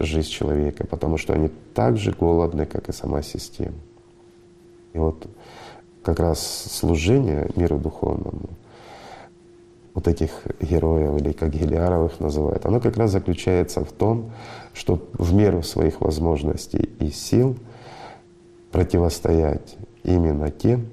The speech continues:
кто мешает. Но ни в коем случае не покушаться на выбор людей. Это невозможно. Помощь реальна? Реально. Да, есть.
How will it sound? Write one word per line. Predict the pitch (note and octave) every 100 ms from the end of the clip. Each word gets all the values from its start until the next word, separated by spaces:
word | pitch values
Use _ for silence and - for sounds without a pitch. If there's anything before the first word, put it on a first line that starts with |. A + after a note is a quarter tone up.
| -
кто | - F2+
мешает. | D2+ D2 - - - - -
Но | G2+
ни | F#2+
в | F#2
коем | - F2+ C#2+
случае | - - F#2 A2 - - - -
не | D#2+
покушаться | D#2 - - - F2+ - C#2+
на | C#2
выбор | D2+ D2 C#2+
людей. | C2+ - - - - - -
Это | A#2+ A#2
невозможно. | G2 G2 F#2 E2 C#2+ C#2+ C#2+ - - - - - - - - -
Помощь | A2+ A2 G#2
реальна? | A2 A2 G#2 D#2 D#2 - - - -
Реально. | D3+ B2 A2 G2 F2 - - - - _ - - - -
Да, | F2 A#2 A2
есть. | D#2+ F2+ D#2+